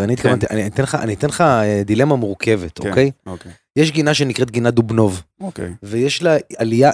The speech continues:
Speaker 1: היא ברחוב דובנוב, obviously, ויש לה עלייה אחורית למוזיאון תל אביב והקאמרי. והגינה הזו הפכה להיות במרוצת השנים גינה של אמהות, אה, ילדים קטנים, עגלות,
Speaker 2: כן.
Speaker 1: בייביסיטרים, הפעלות, ימי הולדת,
Speaker 2: כן.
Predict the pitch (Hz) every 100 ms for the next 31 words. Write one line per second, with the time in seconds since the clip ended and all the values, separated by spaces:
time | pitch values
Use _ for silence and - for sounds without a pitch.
0 | - 104 101 120 107 92 92 120 95 110
1 | 135 - 180 135 - 156 120 139 156 -
2 | 113 104 208 - - _ _ _ - 110
3 | 104 156 180 160 135 127 117 107 98 98
4 | 95 - _ _ _ _ - 113 160 226
5 | 190 170 - 160 160 147 123 117 117 143
6 | 151 196 208 117 123 - 113 104 104 175
7 | 214 165 - 110 107 107 107 104 135 202
8 | - 175 135 110 101 165 139 202 175 131
9 | - 127 156 104 - 156 127 117 110 -
10 | 120 170 127 120 113 101 143 - 113